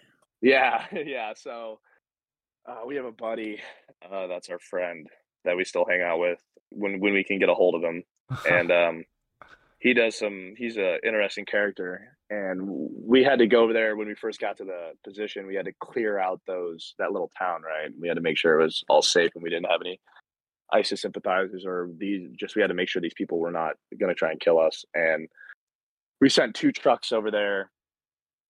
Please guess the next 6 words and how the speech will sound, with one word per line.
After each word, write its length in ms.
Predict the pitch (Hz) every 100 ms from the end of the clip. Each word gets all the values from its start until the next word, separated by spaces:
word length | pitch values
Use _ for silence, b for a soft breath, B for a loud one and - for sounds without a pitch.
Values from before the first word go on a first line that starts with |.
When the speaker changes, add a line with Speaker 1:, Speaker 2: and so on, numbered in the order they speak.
| _ _ _ _ 107
Speaker 1:
and, 460 | 107 104 104 101
um, 460 | 92 85 80 76 - _ _ _ _ _ _ -
yeah, 260 | 113 104 95
one 720 | 98 107 110 117 117 117 120 B B _ _ _ _ _ _ 98
dis-, 300 | 107 127 -
they, 180 | 117 107